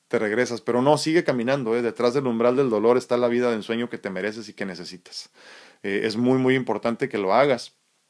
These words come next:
Todos estamos bien con conocer nuestro lado de luz, nuestro lado iluminado y bonito, ¿no?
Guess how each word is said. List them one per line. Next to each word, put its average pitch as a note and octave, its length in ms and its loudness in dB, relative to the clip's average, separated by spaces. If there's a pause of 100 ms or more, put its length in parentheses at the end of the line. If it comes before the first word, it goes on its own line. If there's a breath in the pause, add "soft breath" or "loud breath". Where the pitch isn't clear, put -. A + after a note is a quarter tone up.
(640)
Todos D3+ 280 4
estamos C#3 400 0
bien C#3+ 200 0
con D3+ 160 -8
conocer B2 440 -2
nuestro C#3 320 -4
lado B2 280 4
de G#2+ 60 0
luz, A#2 300 0
nuestro G#2 320 -6
lado A2 360 2
iluminado A2 600 -2
y A#2+ 40 2
bonito, G#2 440 -8
¿no? C#3 100 -20